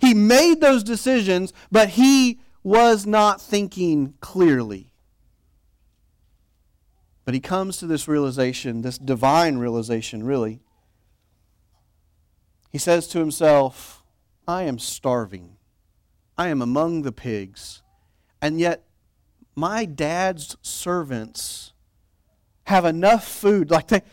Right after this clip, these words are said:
they have a, they have more bread than they could ever imagine. What am I doing here? I need to go back home. I need to go back to Dad. That's where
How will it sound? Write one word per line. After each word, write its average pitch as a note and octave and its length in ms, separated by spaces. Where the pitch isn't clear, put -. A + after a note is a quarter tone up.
they A#3 240
have G#3 200
a, F#3 200
they G#3 140
have G#3 160
more G3 160
bread G#3+ 420
than G#3+ 140
they G3 100
could G3+ 140
ever A3 260
imagine. F#3 640
What C#4+ 300
am B3 140
I G3+ 140
doing G3 680
here? C#3 480
I A3 120
need C#4 300
to C4 100
go F#3+ 180
back G3 300
home. C4+ 540
I D4+ 100
need E4+ 160
to D#4+ 40
go A3 140
back B3+ 340
to A#3+ 100
Dad. B3 680
That's C#4 240
where C#4+ 460